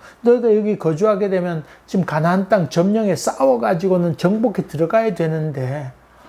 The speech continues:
너희들이 싸우지 않을 것 아닌가." 아마 그런 의심을 모세도 하고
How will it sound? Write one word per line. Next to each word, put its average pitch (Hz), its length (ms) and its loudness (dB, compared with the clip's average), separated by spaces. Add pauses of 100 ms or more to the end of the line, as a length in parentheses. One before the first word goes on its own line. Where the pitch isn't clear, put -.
(260)
너희들이 180 340 0
싸우지 214 380 -2
않을 147 260 -6
것 170 180 -8
아닌가." 143 460 -8 (180)
아마 131 280 -6
그런 294 360 0
의심을 175 720 0 (1700)
모세도 147 560 -4
하고 160 500 -4